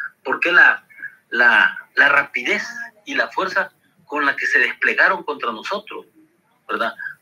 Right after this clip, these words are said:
Porque si era de tomarse el poder, el, el, el presidente podía cogobernar con la sala,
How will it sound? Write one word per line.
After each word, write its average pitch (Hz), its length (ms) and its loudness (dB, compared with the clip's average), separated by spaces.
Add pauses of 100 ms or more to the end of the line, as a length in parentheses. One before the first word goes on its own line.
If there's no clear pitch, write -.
(100)
Porque - 480 -2 (280)
si - 180 2
era 285 200 4
de 269 60 -2
tomarse 262 400 0
el 247 120 0
poder, 269 420 2 (920)
el, 170 260 2 (140)
el, 160 400 -2
el 147 260 -2
presidente 240 540 0
podía 226 360 -4
cogobernar 226 680 0
con 170 180 -4
la 151 120 0
sala, - 420 0